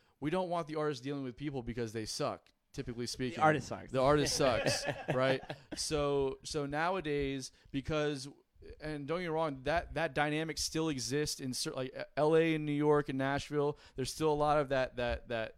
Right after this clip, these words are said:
Speaker 1: that, that big corporate thing that goes on. But for the rest of us in, in the periphery, uh, like, on, on the sideline cities, kind of,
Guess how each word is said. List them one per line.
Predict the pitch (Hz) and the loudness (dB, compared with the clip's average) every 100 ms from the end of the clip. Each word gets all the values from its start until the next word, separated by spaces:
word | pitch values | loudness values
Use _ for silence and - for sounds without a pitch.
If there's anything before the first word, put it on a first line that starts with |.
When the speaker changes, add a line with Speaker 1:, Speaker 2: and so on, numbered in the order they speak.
| _ | _
Speaker 1:
that, | 113 110 107 - - - - | -6 -4 -6 -12 -20 -18 -8
that | 123 - | -6 -2
big | 143 123 | -4 -2
corporate | 139 139 139 143 - | -2 -2 -4 -8 -6
thing | 135 | -4
that | 135 120 | -4 -2
goes | 127 120 | -2 0
on. | 127 143 | 0 0
But | 131 123 | -2 -4
for | 127 | -4
the | 120 | -2
rest | 135 - | -2 -4
of | 143 | -4
us | 147 143 | -4 -4
in, | - 135 | -10 -12
in | 135 123 | -10 -10
the | 117 | -10
periphery, | - 127 143 139 143 - | -8 -6 -4 -2 -4 -6
uh, | 117 - _ _ _ | -10 -10 _ _ _
like, | 120 120 | -10 -8
on, | 123 | -8
on | 131 | -8
the | 117 | -10
sideline | - 131 120 135 135 139 139 143 143 | -8 -4 -2 -2 -2 -4 -4 -6 -8
cities, | - 143 147 131 | -8 -4 -4 -4
kind | 147 151 151 | -2 0 0
of, | 156 | -2